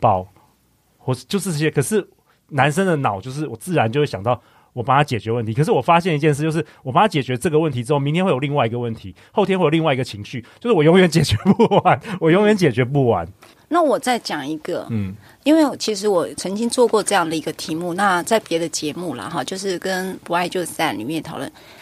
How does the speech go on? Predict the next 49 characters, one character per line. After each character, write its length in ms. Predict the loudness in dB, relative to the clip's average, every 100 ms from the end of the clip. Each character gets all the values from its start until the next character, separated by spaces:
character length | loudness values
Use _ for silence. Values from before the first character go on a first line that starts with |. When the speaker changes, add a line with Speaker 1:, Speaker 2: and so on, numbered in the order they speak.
| -12 2
Speaker 2:
因 120 | 4
为 60 | 4
我 40 |
们 120 | 2
讲 200 | -2 -4
说 240 | -2 -4 0
对 180 | 0 0 0
爱 220 | 0 0
的 160 | -4 -10
确 340 | -8 -6 -4
认 260 | -4 -6 -6
哈， 200 | -12 -4
就 120 | 0
是 40 |
刚 180 | 2 2
才 140 | 2 0
讲 240 | -4 -8 -12 -20 -20 -8
我 60 | -2
们 180 | -2 0
在 440 | 2 2 2 -4 -10 _ _ -10
很 200 | -2 0
左 200 | 2 2
大 200 | 2 0
脑 160 | 0
的 120 | -6 -6
思 260 | -2 0
维 160 | 0 -2
里 100 | -6
面 240 | -6 -6
条 280 | -8 -4 -2
件 340 | 0 0 0 -2
出 280 | -4 -2
来 200 | 0 -2 -4 -2
爱 200 | 0 0
的 220 | -6 -10 0
样 260 | 0 0 -2
子 180 | -6 -6
是 140 | -4
什 240 | -4 -4
么， 200 | -6 -10 -16 -20 -12
我 80 | -6
们 80 | -2
称 160 | 2 2
之 80 |
为 120 | 2 0
仪 180 | -2
式 300 | -6 -4 -4
感 240 | -4 -6 -8
哈， 240 | -10 -10